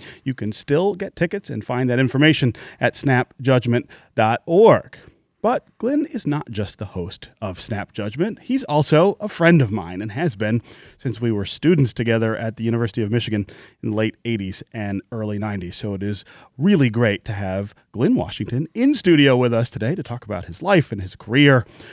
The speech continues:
and the connection that we share from so long ago. Glynn Washington,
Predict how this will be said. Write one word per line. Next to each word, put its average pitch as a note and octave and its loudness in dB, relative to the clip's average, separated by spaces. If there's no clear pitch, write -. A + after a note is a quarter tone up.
and A3+ 2
the - -12
connection G#2+ -2
that G2 -6
we G2+ -8
share F#2+ -6
from G#2 -10
so F#2 -6
long F2+ -6
ago. F2+ -8
Glynn F3 4
Washington, A2 0